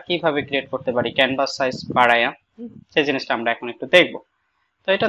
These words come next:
দেখার আগে আমরা মু-, আমরা এটা কন্ট্রোল জেড দিয়ে ব্যাকে চলে যাই, ব্যাকে চলে যাই, হ্যান্ড টুল দিয়ে আমরা এটাকে একটু নিয়ে আসি, মাঝে নিয়ে আসলাম, পজিশন করে নিলাম। এখন এই অবস্থায় আমরা কিবোর্ড থেকে ভি চেপে মুভ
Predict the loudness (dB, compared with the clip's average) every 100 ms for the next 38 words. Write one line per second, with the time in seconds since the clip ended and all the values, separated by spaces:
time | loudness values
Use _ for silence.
0 | 2 2 2 2 2 0 -2 -4 -6 -4
1 | -4 0 0 0 0 -2 -2 -4 -4 -2
2 | -4 0 0 0 -6 -4 -2 -2 -4 -8
3 | _ _ _ _ _ -8 -6 -6 -8 -8
4 | -10 -14 _ 0 0 0 -4 -4 -2 -4
5 | -4 -6 -4 -2 -2 -6 -8 -12 -16 -18
6 | _ _ -20 -18 -20 -20 _ -4 4 4
7 | 4 -2 -10 _ _ _ _ _ _ -4
8 | -2 -2 -4 -4 -6 -10 -8 -8 -6 -4
9 | -4 -4 -6 -6 0 0 0 -2 2 2
10 | 2 0 2 2 2 0 0 _ _ _
11 | _ _ _ _ _ _ _ _ _ _
12 | _ _ -16 -2 2 2 0 -2 -2 -4
13 | -6 -4 -4 -2 -4 -4